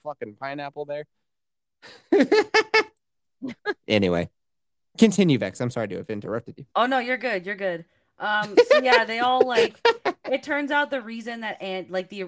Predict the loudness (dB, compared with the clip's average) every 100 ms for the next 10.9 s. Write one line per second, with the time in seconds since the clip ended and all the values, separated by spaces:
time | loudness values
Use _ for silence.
0 | -8 -4 -4 -2 -4 -6 -6 -4 -2 -2
1 | -4 -4 -4 -4 -4 -4 -4 -6 -10 -10
2 | -10 -8 -8 -10 -12 -12 -12 -12 -10 -10
3 | -10 -10 -12 -12 -10 -8 -6 -6 -6 -6
4 | -6 -8 -10 -10 -10 -10 -10 -8 -6 -6
5 | -6 -6 -6 -8 -10 -8 -10 -10 -14 -14
6 | -16 -16 -16 -14 -14 -16 -14 -12 -10 -10
7 | -10 -10 -6 -6 -6 -6 -6 -4 -6 -8
8 | -14 _ _ _ _ _ _ -4 0 0
9 | -2 -6 -16 _ _ _ -4 -4 -2 -4
10 | 0 -2 -2 -8 -10 -4 0 -2